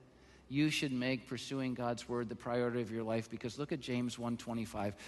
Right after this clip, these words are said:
"But the man of God," or the man or person,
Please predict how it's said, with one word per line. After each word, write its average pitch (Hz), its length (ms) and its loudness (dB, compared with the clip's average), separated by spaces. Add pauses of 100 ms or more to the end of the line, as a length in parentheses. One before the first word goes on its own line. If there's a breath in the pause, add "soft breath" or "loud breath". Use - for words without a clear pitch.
(200 loud breath)
"But 127 140 -2
the 127 80 -4
man 143 520 2
of 123 180 -4
God," 104 380 0 (340)
or 117 140 0
the 107 100 -2
man 123 380 0
or 127 80 0
person, 117 560 -4